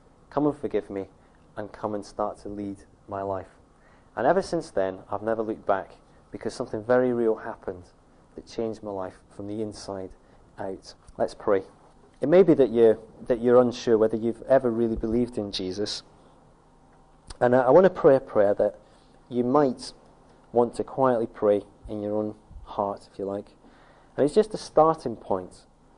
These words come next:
to respond to some of the things we've talked about tonight. So if that's you, then, then here's the prayer. Heavenly Father,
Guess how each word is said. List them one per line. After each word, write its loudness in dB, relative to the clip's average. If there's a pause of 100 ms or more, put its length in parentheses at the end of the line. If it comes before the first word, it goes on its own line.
(800)
to -2
respond 2
to 2 (180)
some -6
of -4
the -18
things -8
we've -16
talked -10
about -8
tonight. -12 (1200)
So 0
if 0
that's 4
you, 0
then, -2 (1120)
then -2
here's -4
the -10
prayer. -4 (1900)
Heavenly 2
Father, -2